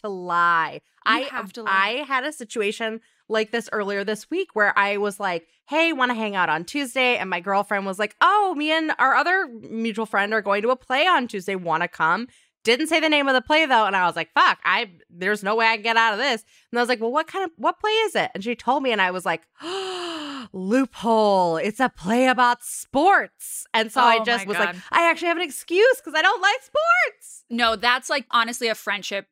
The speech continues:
Speaker 2: ender for me, is if someone is the kind of person,
Speaker 1: <laughs>
Speaker 2: you know, like, how Oprah used to say, "Never let them take you to a second location." Like, if you ever get
Speaker 1: Yes.
Speaker 2: kidnapped.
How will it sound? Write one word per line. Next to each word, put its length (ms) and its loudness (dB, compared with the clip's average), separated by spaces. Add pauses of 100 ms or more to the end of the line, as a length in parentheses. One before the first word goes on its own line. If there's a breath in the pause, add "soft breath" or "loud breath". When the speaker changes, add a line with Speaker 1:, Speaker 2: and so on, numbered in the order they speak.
(140)
Speaker 2:
ender 400 -4
for 160 -14
me, 320 -16
is 180 -2
if 220 -6 (160)
someone 320 -2
is 100 -2
the 100 2
kind 300 2
of 80 -4
person, 640 -2 (180 soft breath)
Speaker 1:
<laughs> 180 -20
Speaker 2:
you 120 -4
know, 100 2 (120)
like, 100 -6
how 120 2
Oprah 360 -4
used 140 -12
to 100 -8
say, 180 -6
"Never 280 -8
let 180 -8
them 120 -14
take 220 -12
you 80 -12
to 60 -10
a 60 -12
second 440 -14 (120)
location." 520 -8
Like, 240 -2
if 120 4
you 60 4
ever 120 2
get 100 -2
Speaker 1:
Yes. 60 -14 (120)
Speaker 2:
kidnapped. 200 0